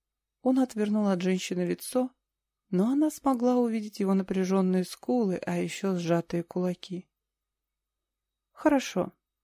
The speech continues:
Не надо клятв. Я просто пожелаю тебе найти свою любовь вновь.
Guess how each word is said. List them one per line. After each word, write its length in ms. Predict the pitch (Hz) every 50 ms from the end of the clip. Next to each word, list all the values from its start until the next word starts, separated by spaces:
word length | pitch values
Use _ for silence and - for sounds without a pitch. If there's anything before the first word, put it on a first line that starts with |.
| _ _ _ _ _ _ _ -
Не 240 | 180 190 190 208
надо 300 | 208 202 180 165 151 151
клятв. 500 | - - 156 - - - - - - - _ _ _ _ _ _ _ _ _ _ _ _ _ _ _
Я 260 | - 175 165 175 190
просто 440 | - - 330 320 311 - - 233 208
пожелаю 520 | - 202 196 185 190 190 196 190 180 170
тебе 300 | 170 - 185 170 175 170
найти 320 | 170 170 165 160 - - 165
свою 320 | - - 170 170 165 165
любовь 420 | 165 160 156 160 165 165 - - -
вновь. 440 | 175 170 165 160 156 - - -